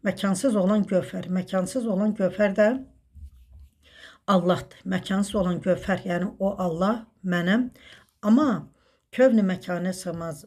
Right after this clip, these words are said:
sığmazam. Kövn bu varlıqdır, həyatdır, məkanda yer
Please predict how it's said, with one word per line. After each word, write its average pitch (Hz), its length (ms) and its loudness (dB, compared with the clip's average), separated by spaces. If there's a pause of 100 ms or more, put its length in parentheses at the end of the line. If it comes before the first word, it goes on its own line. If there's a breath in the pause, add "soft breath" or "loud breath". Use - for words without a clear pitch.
sığmazam. 165 760 -6
Kövn 190 520 2
bu 185 420 -4
varlıqdır, 180 720 0
həyatdır, 185 480 -2
məkanda 202 560 -2
yer 175 300 0